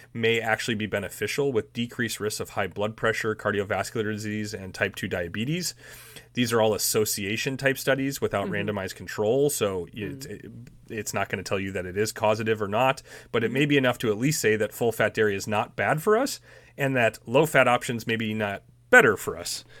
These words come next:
Speaker 1: Um, and then there was one meta-analysis actually from this year, um, that, that, uh, we always talk about meta-analyses are the best form of study as it,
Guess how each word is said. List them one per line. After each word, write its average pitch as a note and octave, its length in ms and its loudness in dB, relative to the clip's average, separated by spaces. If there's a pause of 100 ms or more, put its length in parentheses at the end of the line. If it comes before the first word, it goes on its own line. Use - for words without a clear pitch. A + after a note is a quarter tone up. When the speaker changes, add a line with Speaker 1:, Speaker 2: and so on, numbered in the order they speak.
(260)
Speaker 1:
Um, F#2+ 640 -6 (440)
and B2 120 -2
then C3+ 120 2
there D#3+ 80 2
was G3 200 0
one E3 220 0
meta-analysis C3 800 4
actually G#2 320 -2
from A#2 200 -2
this C#3 200 4
year, D#3 280 0 (120)
um, G#2 480 -2
that, G#2+ 320 -2
that, - 340 -6
uh, G2+ 360 -4
we A2+ 180 -4
always A2+ 280 2
talk A2 180 0
about G#2 140 -2
meta-analyses G#2+ 640 0
are G#2 60 -2
the G2 100 -4
best G2 240 -4
form G2 200 -4
of F#2 120 -8
study E3 320 2
as A2+ 100 2
it, G2 160 -6